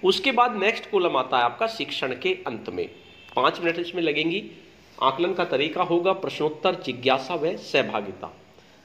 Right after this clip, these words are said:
शिक्षिका बच्चों से बोधात्मक प्रश्न पूछेंगी, जैसे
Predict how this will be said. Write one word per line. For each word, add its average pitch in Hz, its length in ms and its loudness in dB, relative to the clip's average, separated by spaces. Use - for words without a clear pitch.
शिक्षिका 254 380 2
बच्चों 180 360 2
से 226 180 4
बोधात्मक 170 600 2
प्रश्न 180 320 -10
पूछेंगी, 175 520 0
जैसे 151 560 4